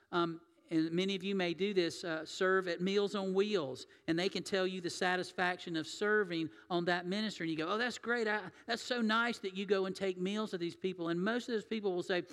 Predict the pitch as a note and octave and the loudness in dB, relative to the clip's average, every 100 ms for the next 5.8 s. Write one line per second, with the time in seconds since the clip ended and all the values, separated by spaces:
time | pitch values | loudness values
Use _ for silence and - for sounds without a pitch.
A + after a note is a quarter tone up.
0 | - - G#3 G#3+ G#3 C#4 C#4+ A#3+ G3 G#3 | -16 -14 2 4 6 2 2 0 2 -2
1 | - - G#3 G3 G3 F3 E3+ A#3 G3+ E3 | -2 0 2 2 0 -2 0 0 0 2
2 | G3+ C4 - G3 E3+ - D#3+ F#3 G#3+ E3+ | 2 0 0 0 0 -4 -4 0 0 0
3 | - - G3 F3+ F3 D#3+ D3+ D3 F#3 D#3+ | -4 -8 -4 2 2 0 -4 -2 0 0
4 | C#3 C#3 C3+ C3+ B2+ F#3+ G#3 F3+ F3 F3+ | -2 -4 -6 -6 -2 0 0 0 2 0
5 | E3+ - E3+ D#3+ - E3+ D#3+ - | -2 -4 -4 -4 -4 -4 -4 -10